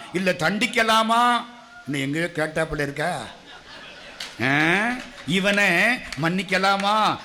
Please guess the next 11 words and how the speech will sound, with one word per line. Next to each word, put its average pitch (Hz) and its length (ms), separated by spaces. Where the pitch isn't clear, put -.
தண்டிக்கலாமா, 196 1000
கண்டிக்கலாமா? 202 1000
ஒண்ணும் 202 380
புரியலையே. 214 720
இந்த 190 60
புதுக்கோட்டைக்காரங்க 214 840
என்னத்தையோ 214 560
பண்றாங்களே, 214 720
புரியலையே. 214 640
என்ன 226 340
செய்யலாம்? 220 760